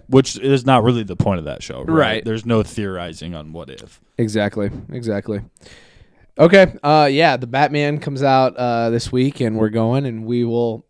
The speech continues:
Speaker 2: probably on the next podcast break it down for you. So, um, stay tuned for that. Moving on, uh, this news just broke today, so fairly new.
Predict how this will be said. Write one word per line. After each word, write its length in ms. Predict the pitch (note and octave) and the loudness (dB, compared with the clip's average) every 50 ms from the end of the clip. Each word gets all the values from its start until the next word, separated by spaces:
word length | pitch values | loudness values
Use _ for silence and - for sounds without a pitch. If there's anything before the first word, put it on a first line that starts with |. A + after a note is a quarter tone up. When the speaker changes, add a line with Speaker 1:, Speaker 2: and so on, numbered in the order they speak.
| _ - | _ -4
Speaker 2:
probably 380 | - - C3 C3 C3+ C#3 C#3 C3+ | 2 4 4 4 4 4 2 2
on 100 | B2+ B2+ | 2 0
the 60 | B2+ | -2
next 260 | B2 B2+ B2+ B2+ - - | -2 -2 -4 -2 -2 -2
podcast 580 | - C3 C3 B2+ - - C3 C3 C3 B2+ - | -2 -2 -2 -4 -6 -6 -6 -4 -6 -6 -6
break 200 | - C3 C3 A#2+ | -4 -4 -4 -4
it 40 | B2+ | -4
down 220 | A#2+ B2+ D3 D#3 | -4 -2 -2 -2
for 160 | D3 - A#2+ A2+ | 0 0 -2 -2
you. 100 | A2 G#2 | -4 -6
So, 360 | - - B2 A#2 A#2 A2 - _ _ _ _ _ _ _ _ - | -8 -6 -4 -4 -4 -4 -6 _ _ _ _ _ _ _ _ -14
um, 440 | A2+ A#2 A#2 A#2 A2+ A2 A2 A2 | -10 -10 -8 -8 -8 -10 -10 -10
stay 380 | - - - - C3+ C3 C3 B2+ | -10 -8 -2 2 4 4 4 4
tuned 500 | B2+ - - C#3 C3+ C3+ C3+ C3 C3+ - | 2 0 0 0 2 2 0 0 -4 -6
for 320 | - - C3+ C3 B2+ C3 | -6 -2 -2 0 0 0
that. 720 | B2 - A#2 A2 G2 A2 B2 C3 C3+ C3+ A#2+ A2 - - - - - - - _ - _ _ _ _ _ _ _ _ _ - | -2 -4 -8 -12 -6 -2 2 4 4 4 4 0 -4 -14 -20 -20 -20 -20 -20 _ -20 _ _ _ _ _ _ _ _ _ 6
Moving 320 | D3 F3 F3+ F3+ F3 E3 | 8 8 10 10 8 8
on, 420 | D#3+ D#3 D#3 E3 E3+ F3 F3 E3+ - | 6 6 6 6 4 4 2 0 0
uh, 300 | - C3+ C3 C3 B2+ B2+ | 2 4 4 6 4 4
this 300 | B2 C3+ D#3 D#3 - - | 4 6 4 4 4 0
news 400 | D3 D3 D#3 D#3 D#3 D3+ D3 C3 - | -2 2 4 8 8 8 8 8 6
just 240 | - C#3+ C#3 B2 B2+ | 6 4 4 4 4
broke 340 | A#2+ C3+ C3+ C3 B2+ - - - | 6 8 10 10 8 8 4 -4
today, 600 | - A#2+ G#2 G#2+ C3 C3+ B2 A2 A#2 B2 C#3+ D3 - - _ _ _ _ _ _ - | -8 -4 2 4 4 6 6 4 4 2 2 0 -6 -12 _ _ _ _ _ _ -8
so 340 | - - A#2 A2 A2 G#2+ G#2+ | -6 -4 -2 -2 -2 -2 -4
fairly 400 | G#2 - - C#3+ C#3 C3 B2+ B2 | -4 0 2 2 4 4 2 2
new. 420 | B2 A#2+ B2 B2 B2 B2+ C3+ C#3 | 0 0 2 2 4 4 4 2